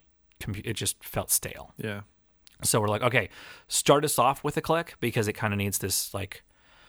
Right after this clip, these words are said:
Speaker 1: this thing, and then at this point, turn the click off,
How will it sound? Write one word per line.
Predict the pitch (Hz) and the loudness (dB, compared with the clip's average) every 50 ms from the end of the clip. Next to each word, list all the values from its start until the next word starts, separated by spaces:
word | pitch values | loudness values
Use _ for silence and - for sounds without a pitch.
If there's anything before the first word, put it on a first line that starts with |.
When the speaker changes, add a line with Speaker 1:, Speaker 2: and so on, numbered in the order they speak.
| - - - _ _ _ _ _ _ _ _ _ _ _ _ _ _ - | -20 -20 -20 _ _ _ _ _ _ _ _ _ _ _ _ _ _ -2
Speaker 1:
this | 120 117 104 - | 0 0 0 0
thing, | - - 143 143 139 139 143 143 | 0 2 2 2 2 0 -2 -2
and | - 135 123 113 | 0 0 2 2
then | 110 101 | 4 2
at | 104 - | 2 0
this | 117 127 120 - | 0 0 0 0
point, | - - 135 123 113 107 - _ _ | -2 -2 -2 -2 -2 -4 -8 _ _
turn | - 147 135 127 | 0 0 0 0
the | 117 | 0
click | - - 123 - 110 | 0 -2 0 2 4
off, | 113 107 107 107 - - - - | 4 4 2 0 -2 -10 -16 -18